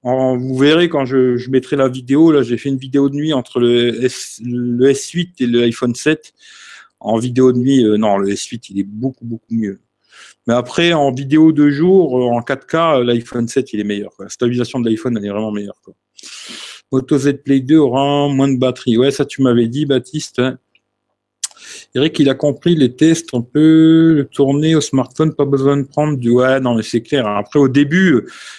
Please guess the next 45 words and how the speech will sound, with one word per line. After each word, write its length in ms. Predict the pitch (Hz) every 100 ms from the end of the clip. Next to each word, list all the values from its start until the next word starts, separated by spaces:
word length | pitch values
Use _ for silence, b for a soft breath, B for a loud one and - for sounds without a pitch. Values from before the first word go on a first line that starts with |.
| B _
je 100 | 135
veux 40 |
dire, 120 | 185
quand 120 | 185
t'as 120 | 160 170
une 80 |
petite 240 | 165 190 -
chaîne 260 | 208 196
YouTube, 320 | 190 185 208 180
si 140 | 156
maintenant 220 | 156 190
j'avais, 260 | 156 147 156
euh, 100 | 143
cinq 220 | - 165
cent 140 | 139 170
mille 180 | 170
abonnés, 400 | 156 147 156 185
c'est 140 | 170 127
une 60 |
autre 140 | 123 120
histoire, 340 | - 160 139
quoi. 180 | - 92 B B B _ -
Et 260 | 101 101
là, 220 | 104 123 107
euh, 480 | 101 101 98 110 - _ _
j'ai, 160 | 107 120
j'ai 120 | 131
du 140 | 127 160
mal 160 | 170
à 80 | 156
arriver 240 | 151 156
à 80 | 156
mille 180 | 160 165
abonnés. 560 | 156 143 156 185 196 156
D'ailleurs, 380 | 143 165 190 165
euh, 280 | 147 143
c'est 160 | 131 139
bien, 320 | 139 185 170
il 320 | 143 135 127
va 100 | 123
pas 140 | 131 170
mettre 180 | 185 180
ta 140 | 165
perruque, 420 | - 156 190 190
euh, 720 | 151 143 139 135 131 127 123